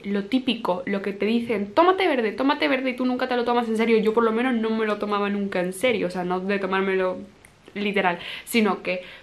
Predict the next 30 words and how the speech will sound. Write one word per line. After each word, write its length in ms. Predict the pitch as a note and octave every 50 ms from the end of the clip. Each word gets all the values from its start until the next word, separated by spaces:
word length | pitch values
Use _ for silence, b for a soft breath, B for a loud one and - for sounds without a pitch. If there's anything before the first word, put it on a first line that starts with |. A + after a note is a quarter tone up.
| B
no 340 | - A3 A3 G#3+ G3+ G3+ G3+ G3+
pensaba 380 | A3+ G#3+ G#3+ A3 A3 G#3+ A3
que 120 | A3 A#3+ A#3
fuese 400 | A#3 - - - A3 G#3 G#3+ A3
a 40 |
tener 200 | G#3 G#3 G#3+ A3+
ningún 240 | A3+ A3 G#3+ G#3 G#3
efecto. 520 | G#3 G#3 A#3 C4 B3+ - - F#3 - - -
Y 220 | - A#3 A#3 A3 G#3+
os 120 | A3 A3+
lo 80 | C4 C4+
digo, 340 | C#4 C4 G#3 F#3 F3+ F#3 B B B B B B B
estas 260 | - A#3+ A#3+ - C#4+ -
cosas, 540 | - D#4+ D#4 D#4+ D#4+ - E4+ E4+ E4 E4 -
el 260 | A3+ G3+ F#3+ F#3+ F#3+ F3+
llevar 240 | G3 F#3 F3+ F#3 A3+
una 180 | C#4 F4 F#4
dieta, 600 | F#4+ F4+ F4+ F#4 F4+ F4+ - - F4+ F4 F4 B3+
el 100 | A#3 G#3
ejercicio, 640 | G#3 - C#4+ D#4+ - F4 E4+ E4+ - - E4 D#4 C#4+
no 120 | C4 A#3+
sé 140 | A#3 D4+ D4
qué, 100 | - D#4+ D#4
no 80 | D4+
sé 100 | D4+ C#4+
cuánto, 380 | - D4+ D4 C#4+ D4 D4+ D4+ D4+ B B B B B B _ _
es 260 | - A#3+ C4+ C4+ C4+ -
a 120 | C4+ C4+ C4+
largo 320 | C#4 C#4 C#4 C#4 C#4 C#4
plazo. 460 | - A#3 G3 G3 - - - A#3 -